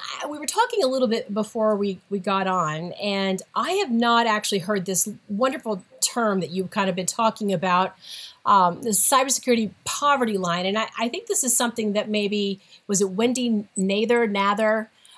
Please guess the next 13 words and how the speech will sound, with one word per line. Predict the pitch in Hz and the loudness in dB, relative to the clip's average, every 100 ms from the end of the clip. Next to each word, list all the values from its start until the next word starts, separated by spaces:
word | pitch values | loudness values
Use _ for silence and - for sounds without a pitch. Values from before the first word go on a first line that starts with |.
| - - | -4 4
uh, | 196 180 175 - - | 6 6 6 0 -10
coined | - 415 392 | -2 0 0
a | 233 | 0
while | 254 415 | 0 2
ago, | 359 208 190 | 2 4 2
which | 190 214 | 2 4
I, | - 220 - - | 4 4 0 -4
I | 226 | 0
find | 247 233 233 | 2 4 2
interesting | 262 277 - 214 | 2 0 -2 0
that | 208 | 0
I | 208 | 0
haven't | 247 254 240 226 214 | 4 4 4 -2 -4